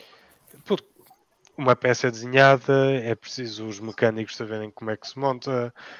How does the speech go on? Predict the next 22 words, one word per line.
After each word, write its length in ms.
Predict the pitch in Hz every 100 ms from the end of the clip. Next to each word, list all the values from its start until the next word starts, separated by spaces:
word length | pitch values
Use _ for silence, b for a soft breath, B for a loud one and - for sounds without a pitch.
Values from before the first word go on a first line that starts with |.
| B
ah, 420 | 131 110 98 98 95 _ - _ _
se 180 | - -
for 160 | 110 117
preciso 260 | - 110
repará-la, 480 | - - 113 113 110
onde 120 | 107
é 60 | 107
que 80 | -
é 40 |
preciso 280 | - 110 101
mexer, 600 | 101 - 135 127 123 123 B B B B
ah, 240 | 117 104 101
que 100 | -
ajustes, 720 | 117 101 113 - - - - - b b _
não 80 | 117
é? 100 | 110 -
Ainda 200 | 104 107
não. 480 | 104 104 101 104 104 _ B B B _
Quando 220 | - 120
é 60 | 98
que 100 | -
foi? 240 | - -